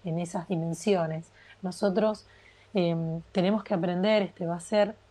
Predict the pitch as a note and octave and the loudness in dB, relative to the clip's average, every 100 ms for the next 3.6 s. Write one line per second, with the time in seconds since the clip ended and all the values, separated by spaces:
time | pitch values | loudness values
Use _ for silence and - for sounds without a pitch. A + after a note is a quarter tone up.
0 | _ F3+ D#3 A3 A#3+ A#3 F#3 F3+ - F3 | _ -6 -2 0 0 0 -2 -4 -4 -6
1 | - G#3+ G#3+ G#3 B3 - _ _ _ _ | -4 0 2 0 -2 -10 _ _ _ _
2 | _ _ _ - - F3+ - F#3 F#3 - | _ _ _ -20 0 0 0 -6 -6 -4
3 | F3+ G3+ A3+ A#3+ B3 | -2 -2 -2 -2 -6